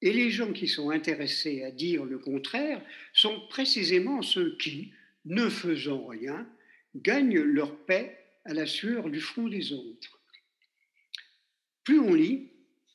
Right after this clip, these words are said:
plus on constate avec effarement l'existence d'une incroyable bande de fainéants qui non seulement n'expriment pas une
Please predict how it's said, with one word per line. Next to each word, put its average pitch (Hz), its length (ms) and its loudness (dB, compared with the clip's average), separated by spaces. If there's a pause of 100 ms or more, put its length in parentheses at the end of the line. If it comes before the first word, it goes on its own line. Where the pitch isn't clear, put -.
(520)
plus 330 160 6
on 269 160 6
constate 208 560 -2
avec 139 400 -6
effarement 170 760 -4 (600)
l'existence 190 1300 2
d'une 160 260 -4
incroyable 165 920 -4
bande 233 340 -4
de 156 100 -6
fainéants 165 580 -6 (800)
qui 165 160 -2
non 254 180 4
seulement 202 480 0
n'expriment 156 680 0
pas 190 180 2
une 151 380 0